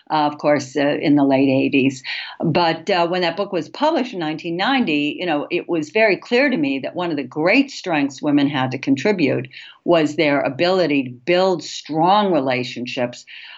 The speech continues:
uh, relationships with tremendous loyalty that went on for a long time, not transactional, really deep, valuable kinds of relationships, and that these were a great,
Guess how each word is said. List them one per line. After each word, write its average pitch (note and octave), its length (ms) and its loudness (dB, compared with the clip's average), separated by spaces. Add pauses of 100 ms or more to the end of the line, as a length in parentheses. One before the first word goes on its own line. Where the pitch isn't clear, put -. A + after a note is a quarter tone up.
(160)
uh, C3+ 180 4
relationships D#3+ 760 0
with C#3+ 200 -4 (220)
tremendous F3+ 540 2
loyalty C#3+ 600 0
that C3 160 -2
went C3+ 160 2
on C3+ 180 2
for C3+ 140 -2
a C3 100 2
long E3 300 4
time, C3 560 0 (280)
not F3+ 320 0
transactional, C#3+ 920 -2
really F3 300 0
deep, D#3 560 -4 (100)
valuable C#3 880 0
kinds C3+ 320 0
of C3+ 140 -8
relationships, C3+ 800 0
and E3 160 2
that E3+ 160 -2
these F#3+ 260 2
were E3+ 220 6
a D3 120 0
great, F3 460 2